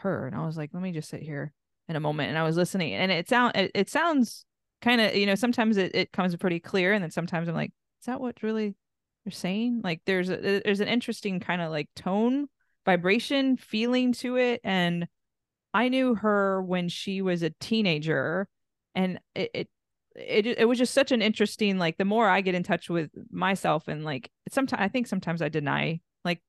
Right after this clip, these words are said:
that I can actually hear certain things. And when it came up and the message was just, like, so clear, and I was like, "I'm gonna need to write this down," because I was like, "I'm gonna forget it." I just remember the experience and what she was saying, and I was crying and everything. And it, it, it feels like sometimes when it comes up,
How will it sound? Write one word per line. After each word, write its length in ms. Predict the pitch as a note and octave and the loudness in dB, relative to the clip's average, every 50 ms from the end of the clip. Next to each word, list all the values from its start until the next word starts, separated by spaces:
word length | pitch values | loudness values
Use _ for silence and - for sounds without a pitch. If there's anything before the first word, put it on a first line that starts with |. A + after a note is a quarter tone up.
| _ - | _ 2
that 100 | F#3+ F3+ | 4 4
I 80 | F3+ F3+ | 4 2
can 180 | - A3 G3+ | 2 0 0
actually 540 | F#3 F#3+ - - - G#3 G3 G3 G#3 F#3 - _ _ _ _ _ _ | 0 0 -2 -2 -2 -2 0 0 0 -2 -4 _ _ _ _ _ _
hear 180 | - - G3+ G3+ | 0 2 2 2
certain 300 | G#3 - G#3+ E3+ G3 G3 | 2 0 0 -2 -2 -2
things. 260 | - G3 G3 F#3+ F3+ | 0 0 0 0 0
And 80 | F#3 F3 | -2 -2
when 80 | E3 E3 | -2 -4
it 60 | - | -4
came 220 | - - F3+ F3+ | -4 -2 -2 0
up 100 | F3+ F3 - | 0 -2 -2
and 80 | E3+ D#3+ | -4 -4
the 40 | D#3 | -2
message 360 | E3 E3+ F3+ - F3 E3 E3 | -2 -2 0 -2 -4 -4 -4
was 120 | E3 D#3+ - | -6 -6 -4
just, 220 | E3 D#3+ - - | -6 -6 -6 -4
like, 180 | E3 D3+ C#3+ - | -6 -6 -6 -4
so 280 | - - F#3 F3+ E3+ | -2 0 0 0 0
clear, 240 | - - - F3 E3+ | -2 -2 -2 0 0
and 80 | D#3 D3 | 0 0
I 20 | |
was 60 | D#3+ E3+ | -2 -4
like, 140 | D#3+ - | -4 -4
"I'm 80 | E3 F3+ | -2 -2
gonna 140 | F#3+ F#3+ F#3 | -2 -2 -2
need 180 | F3 E3+ E3 | -4 -4 -4
to 80 | - D#3+ | -2 -2
write 180 | D3+ D3 C#3+ - | 0 -2 -2 -4
this 160 | D#3+ D3+ D#3 | -8 -10 -6
down," 420 | - E3 D#3 D#3 D3 D3+ D3+ D3+ | -2 0 0 0 0 -2 -4 -8
because 300 | - - - - D3+ - | -10 -10 -8 -8 -6 -4
I 80 | C#3+ C#3+ | -2 -2
was 220 | C#3+ D3 D3 - _ _ _ _ _ _ _ _ _ _ - | -2 -4 -6 -8 _ _ _ _ _ _ _ _ _ _ -4
like, 100 | F3+ F3 F3+ | -2 0 0
"I'm 120 | F3+ F3+ | 2 2
gonna 160 | F3+ F3+ F3 | 2 2 0
forget 380 | D#3 - D#3 D#3+ D#3 D#3 C3+ A#2 | 0 -2 -2 0 2 2 4 4
it." 200 | A#2 A2 - - | 2 2 0 0
I 80 | - E3+ | -2 -2
just 200 | E3 F3 E3+ - | 0 0 0 0
remember 340 | F#3 F3+ F3+ F3 F3 F3 F3 | 0 2 2 2 2 0 0
the 140 | F3+ C3+ - | -2 -4 -6
experience 600 | - - - - E3+ D3+ C#3+ D3 C#3+ D#3 E3+ - | -6 -8 -8 -4 -4 -2 -2 -4 -4 -6 -6 -6
and 80 | D#3 D#3 | -6 -6
what 100 | C#3 - | -6 -4
she 100 | - D#3+ | -4 -4
was 120 | D#3 D3+ | -4 -4
saying, 420 | - - D3+ C#3+ C#3 C#3+ D3 D3+ - - | -4 -4 -6 -4 -4 -6 -8 -10 -12 -12
and 260 | - - - - - | -10 -10 -10 -8 -6
I 60 | - | -6
was 140 | D3+ D#3 - | -4 -6 -6
crying 560 | - - F3+ E3+ D#3+ E3 D#3 D#3 D#3 D#3+ E3 - _ - - - - _ - | -2 2 2 4 4 4 2 0 -2 -4 -6 -8 _ -16 -20 -20 -20 _ -6
and 80 | - F3 | -2 0
everything. 380 | E3 E3+ E3+ - F3 E3 D#3+ | 0 0 0 0 -2 -4 -4
And 160 | D#3+ D#3 - - _ _ _ _ _ _ _ _ _ _ - | -4 -6 -8 -12 _ _ _ _ _ _ _ _ _ _ -2
it, 140 | - - - - | -2 -2 0 -2
it, 140 | - - - | -2 0 0
it 80 | G#3+ - | -2 0
feels 220 | - D4+ D#4 C4 B3+ | 2 2 2 2 2
like 160 | B3+ A3 - | 2 2 2
sometimes 400 | - A#3 A3+ - A#3 G#3 G#3 F#3 | 0 0 0 2 2 0 0 0
when 120 | G3 G3 F3+ | 0 0 -2
it 100 | D#3 - | -2 -2
comes 260 | - G3+ F#3 F#3 F3 | -2 -2 0 2 2
up, 160 | F#3+ E3+ | 2 0